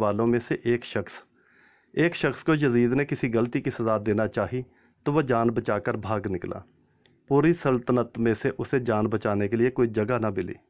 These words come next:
तो वह बिल आखिर इसी घराने के पास चला आया, जिस घराने के खून से वह मैदान करबला में होली खेल चुका था। वह शख्स हज़रत इमाम ज़ैनुल आबिदीन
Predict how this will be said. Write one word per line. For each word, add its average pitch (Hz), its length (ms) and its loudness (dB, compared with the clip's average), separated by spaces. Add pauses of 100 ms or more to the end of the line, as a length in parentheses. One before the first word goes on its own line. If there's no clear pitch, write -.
(120)
तो 123 80 2
वह 123 160 2
बिल 120 200 0 (100)
आखिर 104 300 -4 (480)
इसी 160 260 0
घराने 117 340 2
के 123 120 -2
पास 107 280 0
चला 95 220 0
आया, 92 180 -6 (500)
जिस 135 260 -4
घराने 117 340 2
के 135 120 -2
खून 107 260 -2
से - 120 -4
वह 139 100 2
मैदान 117 460 0
करबला 104 500 0
में 95 160 -4 (320)
होली 117 340 2
खेल 113 280 -4
चुका 98 280 -4
था। - 200 -18 (1000)
वह 156 140 4
शख्स 151 380 -2
हज़रत 139 380 2
इमाम 131 220 2
ज़ैनुल 120 320 2
आबिदीन 113 500 2